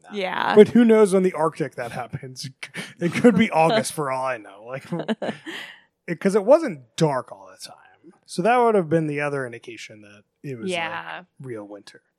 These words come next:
Speaker 1: Uh, but let's, let's get into the big thing here. So Joe comes in and his specialty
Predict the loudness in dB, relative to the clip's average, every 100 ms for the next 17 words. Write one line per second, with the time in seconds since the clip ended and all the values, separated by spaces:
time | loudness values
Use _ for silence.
0 | _ _ _ _ _ _ _ -20 -20 -18
1 | -20 -6 0 0 0 -2 -2 0 2 2
2 | 4 4 2 2 -2 -6 -18 -20 _ _
3 | -20 -20 _ _ _ _ _ _ -4 4
4 | 6 6 2 4 6 6 6 4 4 0
5 | 0 -2 -4 -6 -6 -6 -2 2 0 0
6 | 0 0 0 -2 -4 -10 -10 -14 -16